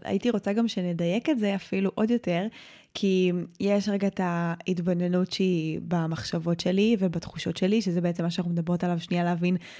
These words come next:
מה שלומי, שאני חושבת שזה הדבר הכי חשוב רגע כדי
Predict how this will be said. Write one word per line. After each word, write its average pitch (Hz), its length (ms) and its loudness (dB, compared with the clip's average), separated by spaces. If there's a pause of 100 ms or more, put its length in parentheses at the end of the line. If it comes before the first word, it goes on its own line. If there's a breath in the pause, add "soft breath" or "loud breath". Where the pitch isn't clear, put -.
(140 loud breath)
מה 190 120 0
שלומי, 180 480 2
שאני 190 120 0
חושבת 180 200 -2
שזה 180 140 0
הדבר 180 340 2
הכי 196 520 2
חשוב 185 480 0
רגע 185 200 2
כדי 165 380 -2